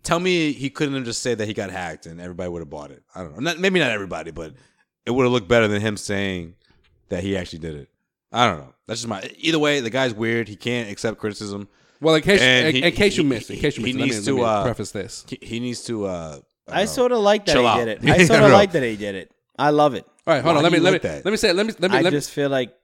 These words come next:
Speaker 2: for those who, for those who don't know,
Speaker 3: Okay.
Speaker 2: right? For those who don't, you
Speaker 3: Okay,
Speaker 2: know, I'm
Speaker 3: break it
Speaker 2: not, I'm
Speaker 3: down.
Speaker 2: not on the Twitter sphere, right?
Speaker 3: Break it down for him, Joel.
Speaker 2: Okay.
Speaker 3: Break it down.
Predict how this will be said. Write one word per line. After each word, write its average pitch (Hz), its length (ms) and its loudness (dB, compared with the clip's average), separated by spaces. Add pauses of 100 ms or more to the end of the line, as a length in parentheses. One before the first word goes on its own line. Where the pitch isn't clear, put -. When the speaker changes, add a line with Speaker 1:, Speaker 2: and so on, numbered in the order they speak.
Speaker 2:
for 165 80 2
those 185 180 4
who, 185 80 6
for 165 180 -2
those 170 180 6
who 165 60 0
don't 139 200 2
know, 104 80 -4
Speaker 3:
Okay. 104 100 -4
Speaker 2:
right? 101 120 -8
For 131 80 -8
those 143 160 0
who 143 60 -2
don't, 123 220 -2
you - 40 -8
Speaker 3:
Okay, 120 100 -4
Speaker 2:
know, 110 140 0
I'm 101 100 -10
Speaker 3:
break 151 180 -2
it 139 60 4
Speaker 2:
not, - 40 6
I'm 151 40 2
Speaker 3:
down. 151 180 4
Speaker 2:
not 175 140 8
on 170 80 4
the 160 60 4
Twitter 165 220 4
sphere, 107 320 -4
right? 117 120 0
Speaker 3:
Break 165 160 8
it 170 80 2
down 156 260 6
for 131 160 6
him, 127 120 2
Joel. 117 420 6
Speaker 2:
Okay. 131 400 -2 (160)
Speaker 3:
Break 135 240 2
it 107 100 -4
down. 92 440 -2